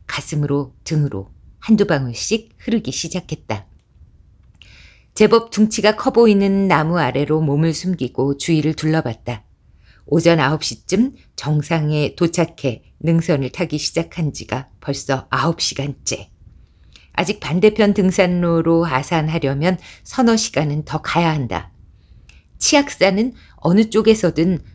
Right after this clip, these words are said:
정상에 오르는 것은 쉽지만 한쪽 정상에서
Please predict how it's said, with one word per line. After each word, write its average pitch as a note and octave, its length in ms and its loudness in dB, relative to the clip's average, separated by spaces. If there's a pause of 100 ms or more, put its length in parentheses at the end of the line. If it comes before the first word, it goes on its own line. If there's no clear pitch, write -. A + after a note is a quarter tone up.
정상에 F3 720 0
오르는 E3 380 0
것은 - 320 -4
쉽지만 - 680 -4 (560)
한쪽 C#4+ 380 -4
정상에서 F3+ 760 0